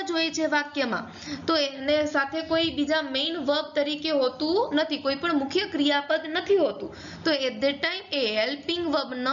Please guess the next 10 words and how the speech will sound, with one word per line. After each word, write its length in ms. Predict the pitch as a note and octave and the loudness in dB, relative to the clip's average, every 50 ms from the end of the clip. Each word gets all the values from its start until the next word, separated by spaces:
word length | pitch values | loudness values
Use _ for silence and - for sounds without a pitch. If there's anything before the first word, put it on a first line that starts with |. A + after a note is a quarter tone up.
| D4+ D#4+ D4 | 2 2 2
રહેતા 500 | B3 B3 A#3 A#3 A#3 - - D4 C#4+ B3+ | 2 2 0 0 0 0 -2 -2 -2 -2
મુખ્ય 460 | A3+ A#3+ D#4 - - - F4 F4+ F4 | -2 -4 -6 -6 -2 0 0 0 2
ક્રિયાપદ, 580 | F4 - C#4+ C4+ C4 C4 A#3+ - - A3 G3 G3 A3 | 2 2 2 2 2 2 0 -2 -4 -6 -4 -2 0
મેઇન 300 | A#3+ C#4 D#4+ F#4+ G4+ G#4+ | 0 0 0 0 0 -2
વર્બ 400 | C#4+ A#3 B3 C4+ D4+ D4+ C#4+ D#4+ | -2 0 0 0 0 0 -2 -4
તરીકેનું 960 | D#4 D#4 C#4 B3+ C4 C4 C4 B3+ B3+ - C4+ C4 B3+ C4 C4 C#4 C#4 C4 A3 | -2 -2 -2 -2 -2 -2 -4 -6 -6 -4 -4 -2 -2 -2 -2 -2 -2 -2 0
ભાગ 360 | A#3 A3+ A#3 C4 C#4 C4+ C4 | 0 2 2 2 0 -2 -4
ભજવે 600 | A3 A3+ A3 G3 A3 A3 G#3 A3 A#3 B3 C#4+ E4 E4 - - | -2 -2 -2 -2 -2 0 0 2 2 2 0 0 -4 -6 -4
છે, 280 | - C4 A3+ - - - - - - | 0 0 0 0 -2 -6 -10 -4 -2
ઓકે? 200 | - A3+ - | -2 0 0